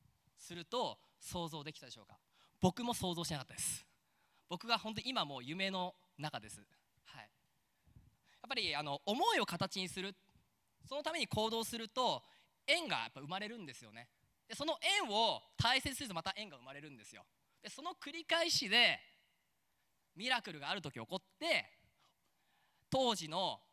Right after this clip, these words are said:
自分じゃ考えられないような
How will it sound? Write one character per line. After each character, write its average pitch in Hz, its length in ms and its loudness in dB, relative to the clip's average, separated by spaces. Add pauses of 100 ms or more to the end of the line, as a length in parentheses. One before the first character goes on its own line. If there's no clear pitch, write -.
(1080)
自 156 160 -12
分 180 160 -10
じ 190 80 -4
ゃ 214 40 -6
考 220 260 -6 (100)
え 220 80 6
ら 220 100 4
れ 233 120 2
な 190 100 2
い 165 80 0
よ 156 140 -2
う 147 40 -6
な 208 320 0